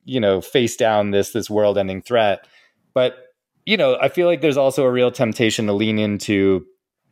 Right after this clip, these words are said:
you know, the other houses that may not have played quite as big a role in, in the original text here in order to have those familiar locations and those familiar characters.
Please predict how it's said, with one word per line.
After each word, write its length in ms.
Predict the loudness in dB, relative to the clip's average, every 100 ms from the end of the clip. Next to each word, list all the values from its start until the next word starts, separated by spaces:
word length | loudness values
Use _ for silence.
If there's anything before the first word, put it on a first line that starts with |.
| -18 -10
you 140 | -2 0
know, 100 | 2
the 120 | 2
other 160 | 0 0
houses 600 | 0 0 0 -4 -4 -2
that 340 | 0 0 -2 -12 -20 _
may 200 | -2 0
not 160 | 2 0
have 120 | 0
played 260 | 0 0 0
quite 220 | -2 0
as 100 | 0
big 160 | -2 0
a 60 |
role 360 | 0 2 2 2
in, 380 | -2 -4 -10 -12
in 120 | -10
the 100 | -6
original 380 | -4 -4 -4 -8
text 540 | -4 -2 -2 -4 -12 -8
here 400 | -4 -2 -2 -6 _ _ _ -4
in 140 | -2
order 380 | 0 0 0 0
to 200 | -2 -4
have 320 | 0 2 2
those 220 | 2 0
familiar 360 | -2 0 2 2
locations 600 | 2 2 0 0 -4 -4
and 100 | -4
those 120 | -4
familiar 360 | -4 -2 0 0
characters. 680 | 0 0 0 -4 -4 -6